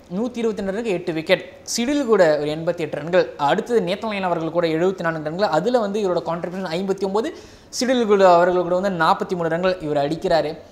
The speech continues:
என்ன ஃபேஸ்ல அவ்வளோ reactions, அதாவது tennis ball shot ஆடுறாரு, அதுக்கப்புறம் நூறு அடிச்சதுக்கப்புறம் நான் என்ன வேணாலும் பண்ணிப்பேன் அப்படிங்கிற மாதிரி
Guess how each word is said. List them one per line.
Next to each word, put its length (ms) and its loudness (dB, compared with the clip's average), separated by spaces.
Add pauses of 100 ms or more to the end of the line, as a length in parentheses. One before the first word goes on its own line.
(520)
என்ன 640 -2 (260)
ஃபேஸ்ல 300 -2
அவ்வளோ 440 2
reactions, 840 -2
அதாவது 300 -2
tennis 380 -2
ball 200 -2
shot 280 -2
ஆடுறாரு, 600 2
அதுக்கப்புறம் 520 0
நூறு 340 6
அடிச்சதுக்கப்புறம் 440 0
நான் 100 -2
என்ன 280 2
வேணாலும் 240 -2
பண்ணிப்பேன் 340 -2
அப்படிங்கிற 200 -4
மாதிரி 300 -2